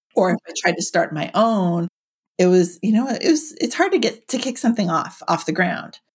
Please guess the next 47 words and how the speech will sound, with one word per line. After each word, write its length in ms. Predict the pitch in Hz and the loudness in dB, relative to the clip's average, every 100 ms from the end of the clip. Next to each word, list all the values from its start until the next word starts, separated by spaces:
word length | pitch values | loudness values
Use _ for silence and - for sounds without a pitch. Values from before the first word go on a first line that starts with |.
| _ _ | _ _
You 80 | - | 2
know, 100 | 202 | 4
when 120 | 214 | 4
I 140 | 202 - | 2 0
opened 360 | 254 - 392 | 0 0 0
that 200 | 233 175 | 0 0
space, 560 | - - 170 165 156 - | -4 -2 0 0 -2 -4
I 100 | - | -6
ha-, 240 | 202 196 - | -4 -4 2
I 100 | 185 | 4
knew 240 | 196 196 | 6 4
I 60 | 165 | 2
had 240 | 160 175 | 0 0
one 240 | 160 165 | 0 2
job, 320 | 156 143 147 147 | 0 -2 -4 -2
and 120 | 156 | -2
that 100 | 156 | 0
was 120 | 180 | 0
to 80 | 156 | 0
get 180 | 151 - | -2 -2
people 260 | 165 170 | -2 2
in 100 | 165 | 2
the 100 | 165 | 2
room. 300 | 147 - - _ _ _ _ _ _ _ | -2 -8 -12 _ _ _ _ _ _ _
Like, 140 | 170 170 | -2 0
that 180 | 170 180 | 0 0
was 160 | 214 | -2
it. 140 | 165 175 - | -2 -6 -6
Like, 160 | 156 | -2
I 80 | 120 | 0
made 320 | - 196 240 | 2 2 2
the 100 | 226 | 2
room. 340 | 196 185 202 226 | 2 4 4 4
That 140 | 170 | 2
was 220 | 196 214 196 | 0 -4 -2
a 60 | 180 | -2
job. 420 | 156 160 160 170 | 0 0 2 2
I 200 | - 156 | 2 0
had 260 | 196 165 180 | 2 0 2
to, 260 | 165 - | 2 2
you 100 | 196 | 2
know, 280 | 170 160 160 | 2 2 2
do 180 | 180 190 | 2 2
the 100 | 170 | 2
technical 480 | - 175 175 156 160 | -2 -4 -2 -2 -2
aspects 600 | 170 165 - 175 185 170 | -2 -4 -2 -4 -2 -2
of 240 | 165 156 | -2 -2